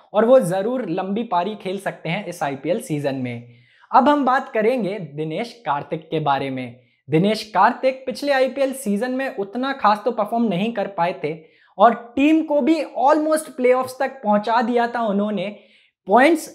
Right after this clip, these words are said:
सेम थे एसआरएच और केकेआर के पिछले आईपीएल सीजन में ट्वेल्व पॉइंट्स, मगर एसआरएच का रन रेट बेटर था तो एसआरएच प्लेऑफ्स के लिए क्वालिफाई कर गई और केकेआर नहीं कर पाई। मगर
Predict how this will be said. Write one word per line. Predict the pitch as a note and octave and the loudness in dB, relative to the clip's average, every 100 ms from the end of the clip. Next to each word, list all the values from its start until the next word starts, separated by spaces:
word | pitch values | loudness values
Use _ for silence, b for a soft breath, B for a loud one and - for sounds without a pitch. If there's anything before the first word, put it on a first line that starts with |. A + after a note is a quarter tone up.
| - | -14
सेम | - A#3+ D#4+ F4+ | 0 4 6 4
थे | C#4+ C#4 C#4 | 2 0 -2
एसआरएच | F3+ F#3 G3+ F#3+ A#3+ C4+ - - | -6 -2 2 2 2 0 -4 -8
और | F#3+ | -6
केकेआर | F#3+ F#3 F3+ F3+ F3+ A#3+ | -4 -4 -2 0 4 4
के | B3 A3 | 2 -4
पिछले | G#3 - G#3 | -6 -4 -2
आईपीएल | F#3 F3+ G3 | -2 -2 -6
सीजन | G3 D#3+ G3 A3 | -2 -2 0 -2
में | E3 F3 b b - | -4 -10 b b 2
ट्वेल्व | F#3+ C4 - A3 | 4 4 2 0
पॉइंट्स, | A3+ G3 A3+ - _ b b | 2 2 -2 -8 _ b b
मगर | A3 A3 G#3+ - | -2 0 -2 -2
एसआरएच | F#3+ G3+ G3+ B3 C4+ | -4 0 2 2 0
का | - A3 | -4 -4
रन | G3+ G3 A3+ | 0 0 2
रेट | D4+ A#3+ | 0 2
बेटर | G#3 G#3 A3+ | 0 0 -2
था | G#3+ D#3+ E3+ b b b | -2 -2 -4 b b b
तो | A3+ G#3+ | 0 4
एसआरएच | A3 A3+ C#4 A3 G#3+ | 2 4 2 2 -2
प्लेऑफ्स | - G3 F#3 A3+ B3+ | -6 -2 2 2 2
के | - | -2
लिए | A#3+ | -2
क्वालिफाई | A3+ F3+ G3 A3 B3+ | 0 0 0 2 2
कर | A#3+ G#3+ | 2 -2
गई | F#3 F#3 | -2 -4
और | F#3+ F#3 | -4 -6
केकेआर | F#3 G#3+ A#3 B3 F3 F#3+ | -4 -4 -2 0 0 0
नहीं | D#3 D#3+ | 0 -2
कर | D#3 C#3+ | -2 -4
पाई। | - C3 B2+ - b b | -6 -8 -8 -14 b b
मगर | E3 G#3+ | 0 2